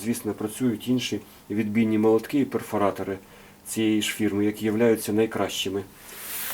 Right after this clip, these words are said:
Ось такий короткий огляд цього відбійного молотка. У нього досить мала потужність, тисяча сто.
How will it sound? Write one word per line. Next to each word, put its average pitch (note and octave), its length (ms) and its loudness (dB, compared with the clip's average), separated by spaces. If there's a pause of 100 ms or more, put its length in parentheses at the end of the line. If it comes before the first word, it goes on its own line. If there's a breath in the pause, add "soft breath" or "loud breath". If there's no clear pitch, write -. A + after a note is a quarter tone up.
(100)
Ось G3+ 220 2
такий D#3 320 4
короткий C#3+ 500 4
огляд A#2+ 420 2
цього A2+ 300 2 (1400)
відбійного A#2+ 460 6
молотка. A2+ 460 4 (560 loud breath)
У D3+ 80 2
нього E3+ 360 6
досить C3 380 2
мала C3+ 220 8
потужність, C3+ 640 4 (280 loud breath)
тисяча C3 460 0
сто. C3+ 320 0